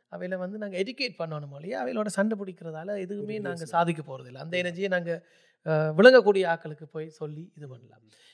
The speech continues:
Speaker 1: இன்னும் ஒரு முக்கிய விஷயம் நான் என்ன நினைக்கிறேன்டா, எங்களுடைய மாவீரர்களுக்கு ஒவ்வொரு வருஷம் கார்த்திகை இருபத்தேழாம் தேதி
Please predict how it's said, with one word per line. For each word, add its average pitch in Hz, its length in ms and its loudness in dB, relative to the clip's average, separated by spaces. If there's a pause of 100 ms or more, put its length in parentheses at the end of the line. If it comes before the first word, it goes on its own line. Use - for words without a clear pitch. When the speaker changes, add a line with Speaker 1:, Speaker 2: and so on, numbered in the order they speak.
Speaker 1:
இன்னும் 302 220 6
ஒரு 294 120 12
முக்கிய 240 220 12
விஷயம் 202 300 4
நான் 180 140 6
என்ன 170 180 0
நினைக்கிறேன்டா, 160 580 -2
எங்களுடைய 160 380 -4
மாவீரர்களுக்கு 185 720 6 (960)
ஒவ்வொரு 170 220 -4
வருஷம் 156 360 -16
கார்த்திகை 156 400 -6
இருபத்தேழாம் 143 460 -10
தேதி 135 360 -14